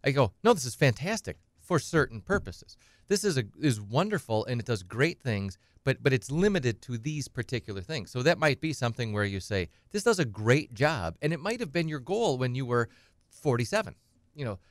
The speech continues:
very, po-, very commonly. You know, we'll have people that come in and, you know, just pick on that, you know, someone in the, you know, uh,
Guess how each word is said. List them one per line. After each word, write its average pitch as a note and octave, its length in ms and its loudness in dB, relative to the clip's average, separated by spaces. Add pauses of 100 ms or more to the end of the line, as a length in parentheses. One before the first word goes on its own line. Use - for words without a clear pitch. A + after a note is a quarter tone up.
(220)
very, D3+ 280 2
po-, - 220 -12
very E3 180 2
commonly. E3 380 -6
You B2 100 0
know, C#3+ 80 2
we'll C#3+ 80 4
have B2+ 100 4
people B2+ 240 -4
that G#2+ 80 -4
come B2 140 -6
in D#3+ 200 -2 (280)
and, C3+ 140 -2
you D#3 60 0
know, C#3+ 100 6
just D3 160 0
pick - 180 -2
on B2 120 2
that, A2 220 4 (260)
you C3+ 60 -2
know, B2+ 40 2
someone A#2+ 340 2
in A2+ 140 2
the, G#2 220 0 (480)
you C3+ 80 0
know, A2 160 -2 (280)
uh, B2 200 -2